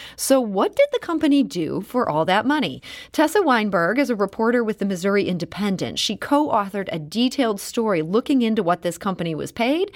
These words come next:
and what it did. That was published by the nonprofit news site, as well as here at Saint Louis Public Radio earlier this week. And she joins us today with more.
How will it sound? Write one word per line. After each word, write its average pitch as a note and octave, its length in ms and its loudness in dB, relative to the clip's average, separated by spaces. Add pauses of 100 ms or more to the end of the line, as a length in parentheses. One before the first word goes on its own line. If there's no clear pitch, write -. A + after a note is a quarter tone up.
(260)
and F3+ 160 0
what G#3 160 4
it D#3+ 140 -6
did. G3+ 360 2
That E3+ 140 -2
was E3 100 -4
published C#4 380 0
by G3 140 2
the F3+ 100 -4
nonprofit G3+ 580 0
news G3+ 300 0
site, A3+ 360 0 (280)
as E3+ 160 -2
well G3 200 4
as D#3+ 140 0
here D4 380 2
at F3+ 120 -2
Saint - 240 -2
Louis E3+ 220 -2
Public E3+ 320 -2
Radio D#3 440 0 (100)
earlier D3 400 0
this C#3+ 240 -6
week. C#3+ 320 -4 (380)
And F3 120 -2
she A3+ 280 0
joins F#3 340 0
us E3+ 140 -4
today D#3 340 0
with D#3 240 0
more. D3+ 400 -2